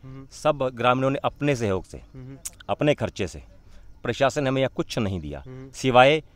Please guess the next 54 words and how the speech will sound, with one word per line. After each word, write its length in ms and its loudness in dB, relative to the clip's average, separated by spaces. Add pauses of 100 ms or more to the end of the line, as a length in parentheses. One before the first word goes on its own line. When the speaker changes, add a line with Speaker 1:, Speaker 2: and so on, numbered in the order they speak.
(280)
Speaker 2:
दो 120 0
सौ 100 -4
मीटर 200 0
तार 260 2
के 180 -4
Speaker 1:
हम्म। 160 -14
Speaker 2:
और 100 -2
कुछ 180 -8
बल्ब 240 -4
के। 440 -20
Speaker 1:
हम्म। 180 -18 (260)
Speaker 2:
उसके 180 0
अलावा 300 6 (440)
एक 200 -2
दो 120 2
प्र-, 120 6
आला 360 6
अधिकारी 320 2
आते 220 2
हैं, 180 2
लेकिन 240 0
वो 100 0
बड़े 220 4
बांध 180 2
से 100 -6
होके 300 -2 (240)
वहीं 200 0
से 100 -2
चले 220 2
जाते 220 2
हैं। 80 -4
हमारे 320 6
पास 240 2
यहाँ 160 0
कोई 200 0
नहीं 120 2
आया 100 2
मिलने 200 -2
जुलने 240 -2
के 80 -4
लिए 160 -4
Speaker 1:
हम्म। 400 -16
Speaker 2:
कि 100 -4
आपको 340 2
क्या 200 4
दिक्कत 320 0
है, 160 0
Speaker 1:
हम्म। 260 -18
Speaker 2:
क्या 140 2
नहीं 280 -2
है। 80 -10
Speaker 1:
चाहे 220 -18
फैक्ट्री 380 -20
है। 60 -20